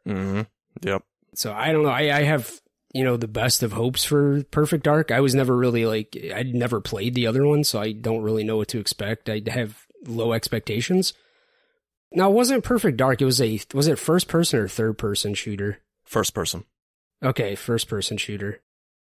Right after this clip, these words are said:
Speaker 2: Crystal Dynamics, Tomb Raider was a third person kind of, like, action adventure game, and, and Avengers is kinda similar, so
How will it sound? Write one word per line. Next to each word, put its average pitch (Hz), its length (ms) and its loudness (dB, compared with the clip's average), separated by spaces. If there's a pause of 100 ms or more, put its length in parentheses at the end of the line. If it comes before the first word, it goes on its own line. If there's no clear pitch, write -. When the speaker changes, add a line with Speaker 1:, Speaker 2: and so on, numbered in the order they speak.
(540)
Speaker 2:
Crystal 233 320 0
Dynamics, 143 880 2
Tomb 156 240 2
Raider 113 240 2
was 101 140 -4
a 92 60 -8
third 139 260 0
person 101 640 -4 (220)
kind 110 200 -6
of, 104 360 -10 (100)
like, 101 220 -6 (580)
action 117 400 0
adventure 107 460 -2
game, 165 400 2 (720)
and, 110 340 -2 (560)
and 110 300 -8
Avengers 123 600 2
is 120 280 -2
kinda 120 220 0
similar, 165 720 2
so 110 1000 -2